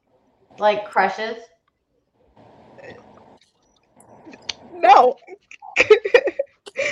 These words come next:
Speaker 1: I couldn't. Sorry. Sorry.
Speaker 2: What, Miranda?
Speaker 1: Say it, like, three more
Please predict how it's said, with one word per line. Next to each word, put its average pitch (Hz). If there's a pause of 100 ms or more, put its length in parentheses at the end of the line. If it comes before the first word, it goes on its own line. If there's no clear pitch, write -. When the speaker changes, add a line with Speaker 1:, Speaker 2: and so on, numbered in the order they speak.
Speaker 1:
I 554
couldn't. 415 (720)
Sorry. 202 (2500)
Sorry. -
Speaker 2:
What, 240
Miranda? 330 (640)
Speaker 1:
Say 311
it, 277
like, -
three 262
more 226